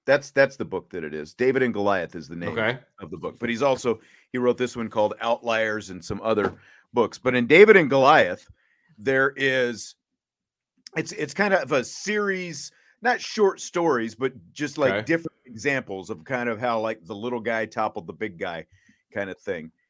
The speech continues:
Speaker 1: And in David and Goliath, there is a s-, one of, one of his, uh, stories is about how this guy who had never coached basketball before, never really knew that much about basketball, was coaching his daughter's youth team.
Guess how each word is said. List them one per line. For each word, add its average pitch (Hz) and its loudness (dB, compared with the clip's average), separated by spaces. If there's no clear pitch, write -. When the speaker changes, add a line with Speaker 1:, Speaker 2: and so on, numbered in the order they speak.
Speaker 1:
And 120 0
in 120 -4
David 143 2
and 139 -4
Goliath, 117 4
there 113 0
is 110 -8
a 104 -8
s-, - -16
one 113 -6
of, 98 -4
one 120 0
of 104 -4
his, 110 -6
uh, 101 0
stories 117 -2
is 107 -8
about 107 0
how 107 0
this 117 -4
guy 120 8
who 131 -8
had 90 -6
never 175 0
coached 170 -4
basketball 95 -2
before, 95 -10
never 185 2
really 180 4
knew 117 -4
that 107 -4
much 87 -12
about 101 -4
basketball, 98 -4
was 113 -8
coaching 160 0
his 123 -4
daughter's 123 0
youth 165 -8
team. 73 -14